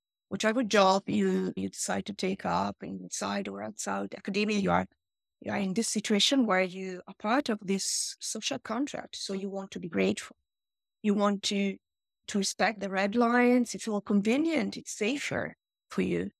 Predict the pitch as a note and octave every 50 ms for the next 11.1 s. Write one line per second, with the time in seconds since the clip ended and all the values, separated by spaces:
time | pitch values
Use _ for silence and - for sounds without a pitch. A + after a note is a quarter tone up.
0 | _ _ _ _ _ _ _ - G#3+ G3+ - - D4+ D4+ B3 A3 F#3+ F#3+ F#3 F#3
1 | G3 G#3 A3 A3 _ _ _ _ _ _ _ _ _ _ _ - - - - _
2 | _ A3 A3 A3+ A3+ A3 A#3+ - A3+ - - - - - - - _ _ _ -
3 | - - B3+ A#3+ A3+ A3 - - - _ - - - - _ _ _ _ _ _
4 | _ _ - - A3 B3 - - - A3 A3 - _ - - G#3+ G#3+ - C#4+ D#4
5 | F4 G#4 G#4 G#4 G4 - - - - - B3+ A#3+ A3 - - - A#3 A3+ G#3 -
6 | A#3 A3+ A#3 B3 E4+ A4+ - - - D4+ A#3+ G3+ F#3+ F#3+ E3 E3+ E3+ - _ _
7 | _ _ - - A3+ - - E4+ A#4 - - - G#3+ F3 F3+ A#3 - - D#4 D4+
8 | C4 G#3 E3+ E3+ F#3 F#3+ G3+ - _ _ _ _ _ _ _ _ _ _ - G3+
9 | G3 G3+ C4 C4 - - B3+ B3 B3+ B3+ B3+ A#3+ A#3+ - _ _ _ _ - F3+
10 | G3 A3+ G3+ - - - _ _ - C#4+ C4+ D4 E4+ F#4 G4 G4 - - - G4
11 | A4+